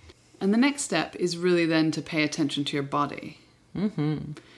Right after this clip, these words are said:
Speaker 1: Because all of this has been around your emotions and your thoughts, and all of that will hijack your body's experience. You'll be focusing more on all of those than actually what you're feeling. So once you can relax enough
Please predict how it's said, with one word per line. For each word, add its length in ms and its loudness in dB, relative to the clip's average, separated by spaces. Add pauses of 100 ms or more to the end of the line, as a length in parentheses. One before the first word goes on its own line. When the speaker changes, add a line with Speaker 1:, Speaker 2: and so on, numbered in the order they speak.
(200)
Speaker 1:
Because 360 2
all 180 6
of 80 2
this 160 2
has 100 -2
been 200 2
around 260 2
your 140 0
emotions 520 2
and 100 2
your 100 2
thoughts, 840 0
and 340 0
all 200 6
of 100 2
that 300 4
will 560 2 (120)
hijack 600 2
your 100 2
body's 360 2
experience. 840 -4 (320)
You'll 280 4
be 140 -2
focusing 520 2
more 240 4
on 60 4
all 180 2
of 120 0
those 400 2
than 200 -2
actually 380 0
what 160 0
you're 80 -2
feeling. 640 -2 (280)
So 180 2
once 340 2
you 80 4
can 180 -2
relax 480 0
enough 680 0